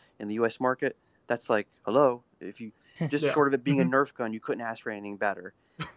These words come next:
Speaker 1: Um, the costumes were cool. And of course the Zords and the theme itself, I mean, that was,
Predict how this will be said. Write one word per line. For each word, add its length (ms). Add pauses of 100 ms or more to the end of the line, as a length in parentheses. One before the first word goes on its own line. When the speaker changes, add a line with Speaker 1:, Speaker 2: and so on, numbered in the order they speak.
Speaker 1:
Um, 200
the 60
costumes 500
were 60
cool. 380 (680)
And 340
of 60
course 280
the 120
Zords 540
and 160
the 60
theme 320
itself, 580
I 60
mean, 260 (320)
that 120
was, 180